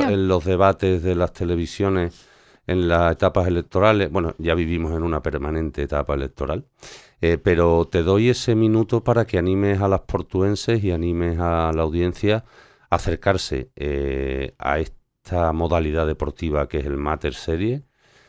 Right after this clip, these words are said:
Speaker 2: eh, incluso acercarse al rugby en cualquiera de sus, eh, categorías,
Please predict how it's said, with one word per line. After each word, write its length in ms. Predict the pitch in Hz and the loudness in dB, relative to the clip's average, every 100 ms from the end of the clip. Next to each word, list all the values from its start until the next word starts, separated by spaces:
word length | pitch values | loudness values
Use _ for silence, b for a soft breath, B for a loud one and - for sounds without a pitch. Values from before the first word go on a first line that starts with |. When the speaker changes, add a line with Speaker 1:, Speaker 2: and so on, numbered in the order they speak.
| b - | b -4
Speaker 2:
eh, 540 | 78 76 73 69 73 | 0 2 0 0 -2
incluso 720 | - 92 - 85 - 78 78 - | -4 -4 -4 -6 -4 -4 -4 -4
acercarse 580 | 78 - 76 90 85 95 | -8 -6 -4 -2 -2 -2
al 100 | 82 | -2
rugby 360 | 85 87 95 | -2 -2 0
en 100 | 98 | 0
cualquiera 540 | 98 85 73 - 80 78 | 0 -2 -2 -2 -2 0
de 140 | 76 | -2
sus, 560 | - - 76 71 71 - | -4 -6 -4 -4 -6 -6
eh, 240 | 76 73 | -4 -2
categorías, 680 | - 73 78 73 76 95 120 | -4 -4 -2 -2 0 0 -2